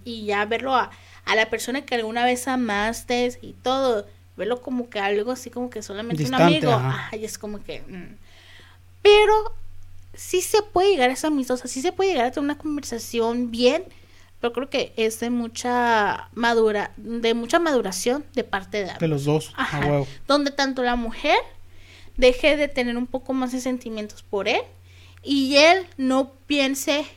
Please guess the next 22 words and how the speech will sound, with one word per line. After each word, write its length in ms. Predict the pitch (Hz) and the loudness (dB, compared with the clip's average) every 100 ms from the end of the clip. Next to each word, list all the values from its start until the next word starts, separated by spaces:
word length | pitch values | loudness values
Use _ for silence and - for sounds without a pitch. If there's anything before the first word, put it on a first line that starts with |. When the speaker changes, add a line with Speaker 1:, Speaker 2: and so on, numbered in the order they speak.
| - | -6
Speaker 1:
que, 200 | 262 - | -4 -4
"Ay, 200 | 233 - | -6 -2
me 100 | 233 | 0
está 220 | 214 - | 2 2
rogando", 500 | 214 240 226 170 202 180 | 0 0 -2 -6 -8 -2
o 160 | 220 | 0
sea, 300 | 220 240 220 208 | 2 2 2 -2
que 120 | - 320 | -6 -2
no 120 | 339 | 2
haya 160 | 370 440 453 | 2 2 2
nada. 240 | 330 277 277 | 4 6 8
Speaker 2:
Sí, 80 | 180 | 8
a 100 | 156 | 8
huevo. 320 | 143 143 135 - - - | 8 4 2 -6 -20 -20
Speaker 1:
Entonces, 520 | - 247 262 302 294 | -2 -2 0 0 -2
digo, 240 | 285 262 247 | -2 0 0
sí 220 | 247 269 | 0 -2
es 140 | 285 | -2
falta 340 | - 269 254 285 | -2 -4 -2 0
de 120 | 262 | 2
mucha 340 | 240 233 - | 0 -2 -4
maduración. 580 | 247 226 196 180 - - | -4 -2 -4 -8 -14 -14